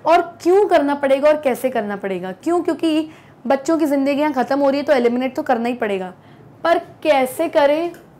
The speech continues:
पर क्यों करें और कैसे करें, ये हमको बताना है। तो forcing a child to work is a crime।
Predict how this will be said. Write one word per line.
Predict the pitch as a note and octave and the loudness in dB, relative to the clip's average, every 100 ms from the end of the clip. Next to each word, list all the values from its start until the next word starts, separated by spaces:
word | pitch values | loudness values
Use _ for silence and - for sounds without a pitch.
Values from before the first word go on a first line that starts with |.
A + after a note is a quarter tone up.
| - - - | -20 -20 -2
पर | D#4 | 0
क्यों | E4 - F4+ F#4 | 0 0 0 2
करें | E4 D4 | 4 4
और | D#4 D#4 | 2 2
कैसे | C4 A#3 A#3 | 0 -2 -2
करें, | B3+ G#3+ F#3 - - - - - - | -6 -6 -8 -14 -20 -20 -20 -20 -12
ये | B3 D4+ | -2 0
हमको | E4 D#4+ B3 D4 | 2 0 -2 -2
बताना | A#3+ - F#3+ F#3 | -2 -4 -10 -10
है। | E3+ - _ - - - - _ - - - - - | -14 -20 _ -20 -20 -20 -20 _ -20 -20 -20 -16 -2
तो | F4 F4+ G4+ - - - - - | 2 2 2 -4 -20 -20 -20 -2
forcing | D#4 D#4 D#4 F#4+ G4 G4+ | 4 4 4 2 2 2
a | G4+ | 2
child | C4+ C#4 C#4 | 2 2 0
to | D#4+ | 2
work | C4+ C4+ | 2 2
is | C4+ | 0
a | C4 | -2
crime। | C4 A3+ G3 | 0 -2 -4